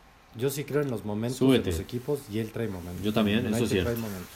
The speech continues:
Speaker 2: Estoy de
Speaker 1: Aunque el
Speaker 2: acuerdo.
Speaker 1: Tottenham también, ¿eh? No voy a decir que no, pero me la juego con, con el United.
Speaker 2: Yo también me la juego con el United, David.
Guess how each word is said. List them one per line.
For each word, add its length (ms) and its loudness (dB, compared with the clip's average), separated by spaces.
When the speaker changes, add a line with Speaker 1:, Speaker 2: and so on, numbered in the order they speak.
Speaker 2:
Estoy 140 0
de 40 10
Speaker 1:
Aunque 120 6
el 60 4
Speaker 2:
acuerdo. 180 4
Speaker 1:
Tottenham 260 0
también, 400 -2
¿eh? 100 -4
No 120 -4
voy 100 -4
a 40 -2
decir 180 -6
que 140 -8
no, 180 -4
pero 240 -6
me 100 -8
la 140 -2
juego 340 -2
con, 200 -8
con 140 -6
el 160 -8
United. 400 -6
Speaker 2:
Yo 220 8
también 220 6
me 60 4
la 100 4
juego 200 4
con 100 2
el 80 -2
United, 240 4
David. 280 6